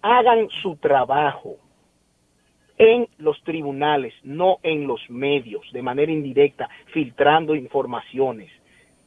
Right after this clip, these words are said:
Y que las defensas hagan su trabajo. Porque yo lo que quiero es vivir en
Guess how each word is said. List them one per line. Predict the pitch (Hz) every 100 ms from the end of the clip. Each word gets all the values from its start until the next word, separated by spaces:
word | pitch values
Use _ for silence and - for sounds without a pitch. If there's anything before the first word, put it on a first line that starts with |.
| _ _ _ _
Y | 190
que | 156 180
las | 165 156
defensas | 147 - 220 208 156 - -
hagan | 180 175 160
su | - 139
trabajo. | 120 107 131 135 - - _ _ _ _ _ _ _ _ _
Porque | 170 165 170 147
yo | 180 240
lo | 226 -
que | 147
quiero | - 185 180
es | 175 143
vivir | 151 156 190 160
en | 143